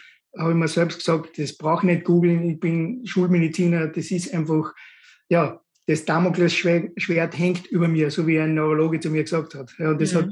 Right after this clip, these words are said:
Speaker 1: das hab, ist immer mit, hab ich immer mitgenommen, ja. Äh, zweitausendsiebzehn war ein großer Umschwung. Das war Ende zweitausendsiebzehn,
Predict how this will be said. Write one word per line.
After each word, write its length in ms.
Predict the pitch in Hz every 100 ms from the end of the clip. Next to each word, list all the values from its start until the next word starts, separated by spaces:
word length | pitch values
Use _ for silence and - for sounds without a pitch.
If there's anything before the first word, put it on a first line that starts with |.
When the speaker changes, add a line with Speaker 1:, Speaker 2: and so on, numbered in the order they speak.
| -
Speaker 1:
das 140 | 151
hab, 100 | 160 170 156 170 247
ist 120 | 156
immer 180 | 175 170
mit, 240 | 170 170 - 247
hab 160 | 170 165
ich 80 | 170
immer 100 | 170
mitgenommen, 800 | 170 170 - 160 147 143 143 139
ja. 220 | 156 160 - - - - _ _
Äh, 320 | 151 147 147 139 _ _
zweitausendsiebzehn 1080 | - 160 170 185 185 208 190 - 190 185 - _ _ _ _ _
war 120 | 180
ein 80 | 170
großer 460 | - 180 190 196 185
Umschwung. 440 | 202 208 202 190
Das 120 | 175
war 160 | 185 -
Ende 300 | 175 196 196
zweitausendsiebzehn, 1000 | 202 190 185 202 202 180 - 202 190